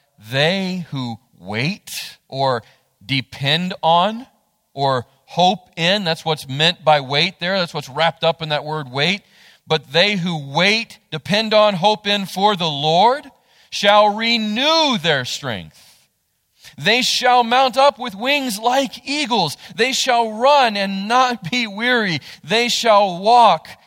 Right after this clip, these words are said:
and not faint."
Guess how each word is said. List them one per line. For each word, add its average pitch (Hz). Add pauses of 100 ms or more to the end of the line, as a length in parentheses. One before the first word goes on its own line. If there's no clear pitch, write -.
(240)
and 185 (100)
not 165 (460)
faint." -